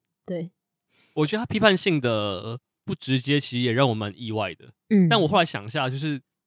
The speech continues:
Speaker 2: 黑泽明的电影从来就是，他常常会在讲阶级，比如说农民啊，或是武士的阶级的这些东西，但他从来都不是用太直接的方式来讲。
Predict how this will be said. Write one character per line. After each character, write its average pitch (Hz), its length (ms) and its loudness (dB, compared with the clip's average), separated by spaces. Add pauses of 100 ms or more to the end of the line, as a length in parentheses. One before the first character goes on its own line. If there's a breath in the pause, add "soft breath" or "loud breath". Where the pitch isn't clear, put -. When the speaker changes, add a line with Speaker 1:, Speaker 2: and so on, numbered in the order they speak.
(280)
Speaker 2:
黑 180 100 4
泽 170 100 4
明 127 160 2
的 123 80 -2
电 160 200 0
影 113 100 -2
从 120 160 -4
来 110 100 -2
就 127 140 -4
是， 123 460 -2
他 - 120 0
常 - 160 0
常 135 140 2
会 151 100 4
在 147 140 2
讲 110 220 0
阶 127 200 4
级， 104 220 -4
比 107 160 -4
如 110 60 2
说 120 260 4
农 110 240 2
民 104 320 -4
啊， 104 340 -2 (360)
或 135 80 4
是 - 180 -2
武 110 180 0
士 127 300 2
的 110 100 0
阶 120 240 2
级 110 220 -4
的 98 260 -6 (340)
这 - 120 -2
些 127 140 -2
东 110 200 -4
西， 107 300 -6
但 131 240 0 (240)
他 190 160 0
从 160 160 -4
来 131 80 0
都 147 140 -2
不 135 120 -6
是 139 140 -2
用 139 160 2
太 147 180 0
直 113 200 -8
接 117 80 -4
的 117 100 0
方 117 160 -2
式 - 140 -4
来 95 100 -4
讲。 98 180 -8